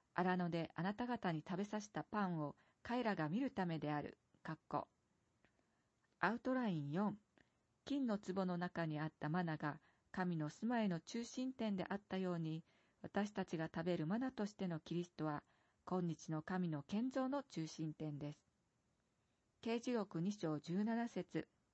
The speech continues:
耳のある者は、その霊が諸教会に言われることを聞くがよい。勝利を得る者には、あの隠されたマナを与えよう。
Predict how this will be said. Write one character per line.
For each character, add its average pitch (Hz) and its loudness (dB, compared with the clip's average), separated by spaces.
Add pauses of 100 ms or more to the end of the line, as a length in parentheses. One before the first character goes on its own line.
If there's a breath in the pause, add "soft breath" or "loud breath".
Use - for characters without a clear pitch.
(580)
耳 190 6
の 196 4
あ 196 4
る 190 2
者 165 0
は、 156 -2 (320 soft breath)
そ - -4
の 196 4
霊 202 2
が 165 -2
諸 165 -6
教 247 0
会 196 2
に 165 0
言 165 -2
わ 175 0
れ 170 0
る 170 -4
こ - -6
と - -4
を 202 0
聞 - -14
く 233 -2
が 190 2
よ 170 0
い。 165 -6 (800 soft breath)
勝 269 4
利 220 4
を 190 4
得 180 2
る 185 4
者 175 2
に 160 0
は、 151 -2 (340 soft breath)
あ 165 0
の 165 2
隠 156 -6 (120)
さ 196 -2
れ 214 2
た 196 0
マ 190 2
ナ 185 2
を - -4
与 156 -2
え 156 0
よ 170 2
う。 - -10